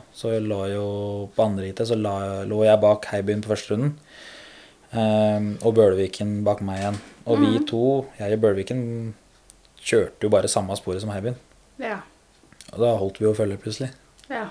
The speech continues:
Speaker 1: Plutselig ut av det blå, så vi kjørte jo bare på en sånn togskinne, så det var jo,
Speaker 2: Mhm.
Speaker 1: Heibyen kjørte først. Der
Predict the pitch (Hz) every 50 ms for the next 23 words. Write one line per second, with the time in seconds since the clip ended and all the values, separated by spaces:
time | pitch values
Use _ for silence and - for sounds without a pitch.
0 | - - - 117 104 - - - - 110 107 104 104 113 107 107 107 107 110 123
1 | 123 117 117 117 113 113 113 107 - 117 104 95 - 110 107 107 101 104 110 107
2 | 107 107 - 104 92 - - 101 110 120 117 113 113 110 104 101 107 110 110 -
3 | - - - - - - - - - - 311 277 262 247 240 240 247 107 104 104
4 | 98 151 110 117 110 117 123 127 - - - - - - - - - - - 117